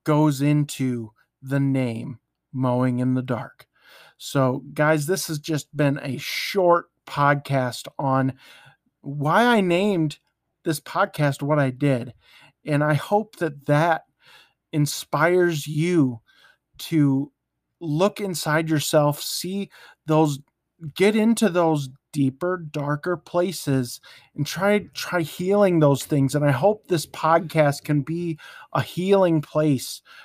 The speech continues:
for people, for, for people in this industry where the,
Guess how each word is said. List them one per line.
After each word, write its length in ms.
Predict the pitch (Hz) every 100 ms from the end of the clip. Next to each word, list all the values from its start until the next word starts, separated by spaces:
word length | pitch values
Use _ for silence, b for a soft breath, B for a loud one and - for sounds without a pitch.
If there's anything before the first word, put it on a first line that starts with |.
| B
for 160 | _ 208
people, 640 | - 160 151 139 135 - -
for, 280 | 135 139 151 143 _ -
for 120 | 139
people 400 | - 202 208 180
in 140 | 165
this 220 | 165 147 -
industry 800 | 151 165 156 - - 123 120 - B B B _
where 520 | 151 156 147 143 135 _ _ _ _ _ _ _ _ _ _
the, 380 | 147 - 156